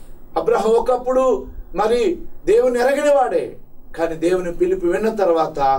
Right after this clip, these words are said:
అతడు హెబ్రోను అనుభవంలోకి వచ్చాడు, సహవాసంలోకి వచ్చావు. నువ్వు దేవుని సహవాసంలో ఉన్నావా? లేకపోతే ఈ మాటలు వింటున్నప్పుడు, "ప్రభువా, నిత్యం నీ సహవాసంలో నా మేలు కోసం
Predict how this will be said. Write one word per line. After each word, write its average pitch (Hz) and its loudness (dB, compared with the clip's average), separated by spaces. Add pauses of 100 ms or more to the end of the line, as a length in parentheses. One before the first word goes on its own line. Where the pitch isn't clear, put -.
(480)
అతడు - -2
హెబ్రోను 185 0
అనుభవంలోకి 170 0
వచ్చాడు, - -10
సహవాసంలోకి 190 0
వచ్చావు. 123 -6
నువ్వు - -4
దేవుని 160 0
సహవాసంలో 175 0
ఉన్నావా? 220 0 (1300)
లేకపోతే 165 -2
ఈ 160 2
మాటలు 185 0
వింటున్నప్పుడు, 175 0
"ప్రభువా, 185 0
నిత్యం 202 -2
నీ 180 -4
సహవాసంలో 196 0 (300)
నా 156 2
మేలు 240 2
కోసం 254 0